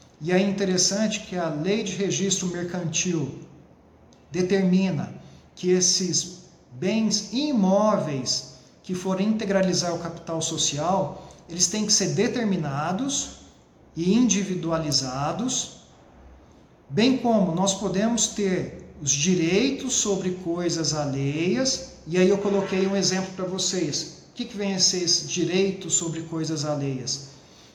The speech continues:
Há um direito que eu possuo sobre um ter-, um terreno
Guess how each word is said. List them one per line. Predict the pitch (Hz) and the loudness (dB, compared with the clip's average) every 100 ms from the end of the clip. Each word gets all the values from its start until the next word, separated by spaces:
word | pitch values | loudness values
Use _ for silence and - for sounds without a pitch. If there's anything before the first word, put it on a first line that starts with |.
| - | -8
Há | 190 202 | 0 2
um | 202 202 | 2 2
direito | 202 196 185 240 285 277 - 254 | 2 4 4 4 2 0 -2 -6
que | - | -4
eu | 220 | -4
possuo | - 202 175 - - 208 247 262 254 - - - - | -2 -2 -2 -2 -2 0 4 4 2 -2 -18 -20 -4
sobre | - - 208 196 208 | 0 2 4 4 2
um | 208 | 0
ter-, | 190 202 185 165 156 - - - | -2 0 0 0 0 2 2 0
um | 180 185 180 | 0 0 0
terreno | 190 170 151 190 247 254 262 | -2 -2 0 0 2 2 2